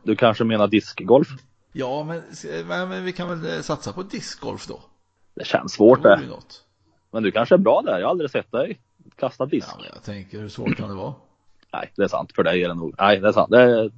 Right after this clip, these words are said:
Speaker 1: bra.
Speaker 2: <laughs> Ja. Men, eh, åter till Svartinge, för jag är inte färdig med Svartinge.
Speaker 1: Nej, nej. Ur-, ursäkta.
Speaker 2: Jag vill, eh, faktiskt, eh, prata mer om den.
Speaker 1: Japp.
Speaker 2: Den är ju,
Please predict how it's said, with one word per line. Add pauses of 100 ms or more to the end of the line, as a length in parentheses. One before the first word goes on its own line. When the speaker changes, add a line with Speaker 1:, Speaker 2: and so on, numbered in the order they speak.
(140)
Speaker 1:
bra.
Speaker 2:
<laughs> (2250)
Ja. (580)
Men,
eh,
åter
till
Svartinge,
för
jag
är
inte
färdig
med
Svartinge.
Speaker 1:
Nej,
nej. (180)
Ur-,
ursäkta.
Speaker 2:
Jag
vill, (160)
eh,
faktiskt,
eh,
prata
mer
om
den.
Speaker 1:
Japp. (520)
Speaker 2:
Den
är
ju,